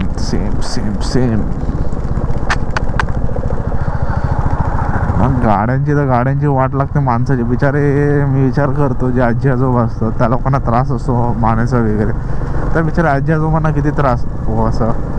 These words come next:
कुणाशी माझीच नाही, प्रत्येकांचं सांगतो किती त्रास ना. ते गाडीचा नंबर बघा, सिक्स सिक्स झिरो सिक्स, आपल्या चार्लीचा नंबर काय, डबल झिरो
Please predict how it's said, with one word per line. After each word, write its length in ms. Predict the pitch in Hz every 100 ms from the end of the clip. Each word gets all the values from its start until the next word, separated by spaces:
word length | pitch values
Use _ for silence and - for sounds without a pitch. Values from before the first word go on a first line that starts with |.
| - - -
कुणाशी 280 | 151 196
माझीच 340 | 208 127 135 170
नाही, 220 | 170 170
प्रत्येकांचं 580 | 165 151 139 190 175 170
सांगतो 440 | 165 107 110 113
किती 500 | 113 - - 160 170
त्रास 340 | 156 151 117 -
ना. 120 | - 139 - - - - - - - - - -
ते 100 | 202
गाडीचा 280 | 160 175 196
नंबर 240 | 165 170
बघा, 300 | 180 156 110 107 - - - -
सिक्स 260 | - 233 -
सिक्स 220 | 233 185
झिरो 180 | 180 202
सिक्स, 540 | 196 - - - - - - - - -
आपल्या 200 | 107 107
चार्लीचा 360 | 113 170 208 208
नंबर 240 | 175 151
काय, 120 | 117
डबल 280 | 113 160 196
झिरो 160 | 202